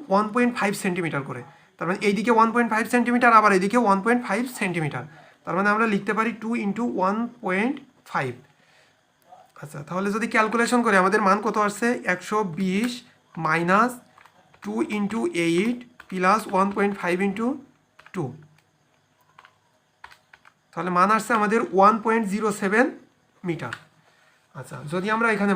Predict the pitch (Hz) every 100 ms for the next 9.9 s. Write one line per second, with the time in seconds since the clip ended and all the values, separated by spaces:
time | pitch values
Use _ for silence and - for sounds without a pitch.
0 | 170 165 160 147 151 - 170 208 - _
1 | _ 160 160 160 - - 185 214 - 214
2 | 196 - 185 175 160 160 175 226 247 -
3 | _ _ _ 165 185 214 196 190 170 -
4 | 175 - 208 190 185 214 269 - _ _
5 | _ _ _ 156 180 165 190 196 190 180
6 | 185 165 175 202 185 180 196 202 170 175
7 | 170 180 233 247 - - 165 147 120 151
8 | - - _ _ _ _ _ _ - 147
9 | - - 175 202 220 185 175 156 196